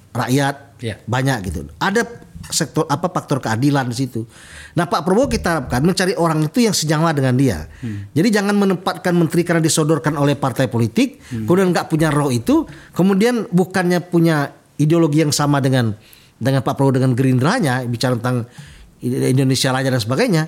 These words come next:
Speaker 1: tapi dia bergerak dan main sendiri
Speaker 2: Iya.
Speaker 1: demi kepentingan kroninya,
Speaker 2: Iya.
Speaker 1: kepentingan keuntungan
Speaker 2: Iya.
Speaker 1: apa-apa, usahanya dan sebagainya.
Speaker 2: Betul.
Speaker 1: Menurut saya kalau itu, itu terjadi, itu nggak ada harapan kita.
Speaker 2: Tampaknya memang kita harus bikin episode kedua menyangkut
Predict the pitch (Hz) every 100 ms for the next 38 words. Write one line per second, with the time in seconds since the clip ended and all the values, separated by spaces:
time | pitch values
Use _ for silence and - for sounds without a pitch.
0 | - - - 277 220 196 165 160 208 170
1 | 160 156 151 143 135 208 - 127 104 98
2 | 139 156 156 156 120 147 143 143 135 131
3 | 123 180 214 - 117 101 131 131 131 135
4 | 127 - - - _ - 135 - 135 135
5 | 131 120 101 - - 107 101 110 147 175
6 | 147 139 135 127 151 131 139 156 - 110
7 | 139 120 95 - 107 - _ - 160 185
8 | 214 190 196 170 170 165 - 131 147 -
9 | 196 175 160 - - _ - - 214 175
10 | 135 123 170 113 120 113 - 101 120 123
11 | 113 95 90 80 - - - - - 143
12 | 143 151 151 160 151 117 - - _ _
13 | - - 131 135 117 127 123 117 113 107
14 | 120 107 107 107 110 107 113 123 110 110
15 | 107